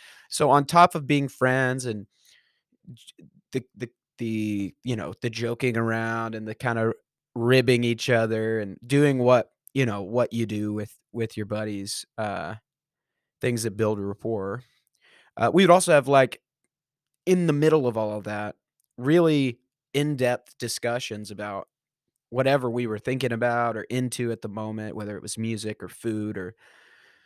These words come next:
uh, exercise or a certain book or theologian or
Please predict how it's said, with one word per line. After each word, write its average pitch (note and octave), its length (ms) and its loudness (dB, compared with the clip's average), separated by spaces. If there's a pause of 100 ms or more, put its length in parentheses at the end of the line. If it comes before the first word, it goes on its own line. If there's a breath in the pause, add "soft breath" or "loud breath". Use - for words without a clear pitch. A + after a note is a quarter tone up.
(480 soft breath)
uh, G2 460 -4 (1080 soft breath)
exercise C3+ 920 4
or G#2+ 220 -2
a G#2 80 -4
certain A2 400 -2
book C3 480 4
or G#2+ 80 -8
theologian A2+ 920 -6
or F#2+ 240 -16